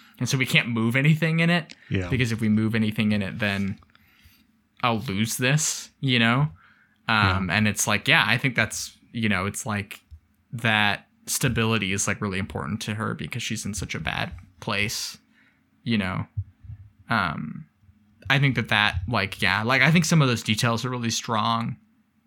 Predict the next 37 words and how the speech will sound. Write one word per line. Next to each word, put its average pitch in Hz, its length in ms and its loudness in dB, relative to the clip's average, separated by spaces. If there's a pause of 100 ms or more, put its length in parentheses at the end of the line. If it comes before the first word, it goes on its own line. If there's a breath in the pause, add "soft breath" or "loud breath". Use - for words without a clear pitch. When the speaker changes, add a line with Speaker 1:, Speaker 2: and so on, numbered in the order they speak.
(200)
Speaker 1:
Um, 123 680 -6 (2000 loud breath)
I 214 80 4
also, 320 320 0
I 226 60 2
don't, 220 520 -4
part 285 240 2
of 277 60 4
me 226 100 6
doesn't 160 320 0
know 131 180 2
how 123 160 0
to 120 80 2
resolve 107 520 -2
this 110 300 -4
either, 110 420 -2
but 160 160 0
it, 185 60 -6
we 185 100 2
were, 156 80 4 (120)
I 156 120 2
was 147 140 2
talking 143 280 0
a - 20 0
little 110 140 0
bit 110 120 0
about 107 340 -2
the 104 380 -2 (680)
kind 113 260 2
of 104 360 -4 (1300)
voyeuristic 113 840 -2
quality, 143 500 0
or 131 60 2
sort 127 160 0
of 117 80 -2
you 165 100 8
were 156 220 2
outside 117 840 4